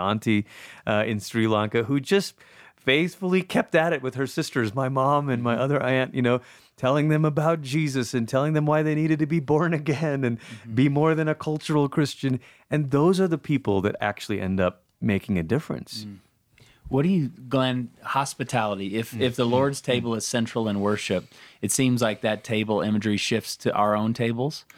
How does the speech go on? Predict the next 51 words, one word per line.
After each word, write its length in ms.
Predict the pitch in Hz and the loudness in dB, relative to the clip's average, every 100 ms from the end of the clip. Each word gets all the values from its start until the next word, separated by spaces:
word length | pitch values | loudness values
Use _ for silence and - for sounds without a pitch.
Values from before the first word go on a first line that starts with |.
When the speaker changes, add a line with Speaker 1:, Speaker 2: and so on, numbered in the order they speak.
| 104 | -18
Speaker 1:
Yeah. 100 | 85 - | -18 -6
Speaker 2:
So 140 | - | -4
tell 260 | 117 151 170 | 0 0 0
me 140 | 170 | -2
how 480 | 139 123 117 117 113 | -2 -2 0 0 0
you 400 | 87 110 110 110 | -4 -4 0 0
see 280 | 107 - 113 | -2 -2 0
the 140 | 104 | 0
Christian 540 | 101 - 113 - 110 101 | -2 -2 -4 -2 -2 0
life 500 | 98 98 95 - - - - - | 0 0 -4 -10 -20 -20 -20 -10
sort 240 | - 101 | -2 0
of 260 | 95 - - | 0 -6 -10
coming, 560 | - 123 113 110 110 107 | -2 0 2 0 -2 -4
uh, 280 | 113 101 104 | -6 -6 -4
coming 300 | - 123 113 | -2 0 2
around 560 | 104 101 104 104 104 101 | 0 0 0 0 0 -2
the 80 | |
Speaker 1:
Mm. 40 | 95 | -4
Speaker 2:
table 460 | 110 101 95 95 80 | -2 -2 0 -2 -2
in 140 | 98 | -2
the 80 | 92 | -2
home? 420 | 98 110 117 151 | 0 2 2 0
Speaker 1:
Mm. 140 | 113 101 - - | -2 -6 -10 -6
Speaker 2:
How 180 | 123 127 | -2 0
does 160 | 127 | -2
hospitality 800 | - 120 123 120 120 110 110 110 | -2 -2 -2 -8 -2 0 2 0
throw 300 | 104 110 107 | -2 0 0
open 200 | 104 107 | 0 -2
the 80 | 104 | -2
doors 320 | 104 101 101 | 0 0 0
of 60 | 95 | -4
the 60 | 95 | -6
kingdom? 680 | - 123 120 117 117 110 | 0 2 4 2 0 -2
Speaker 1:
Mm. 60 | 107 92 - - | -4 -12 -20 -8
Speaker 2:
How 180 | - 117 | -2 0
does, 380 | 117 107 - - | 0 -2 -6 -4
uh, 400 | 107 107 104 101 | -2 0 0 -2
the, 300 | 90 - - | -8 -10 -6
the 120 | 113 | -2
life 260 | 107 113 117 | 2 0 -2
of 80 | 107 | -2
Jesus 340 | 113 110 101 | -2 -2 -4
break 260 | - 104 107 | -2 -2 -2
out 140 | 104 | -2
at 80 | 95 | -4
our 100 | 92 | -6
tables? 480 | - 98 104 110 - | -6 -8 -10 -16 -20
Speaker 1:
Such 360 | - 120 107 | -8 -4 -4
a 40 | 101 | -4
great 320 | 104 107 - | 0 0 0
question. 580 | - 104 87 - - | -2 -2 -2 -6 -6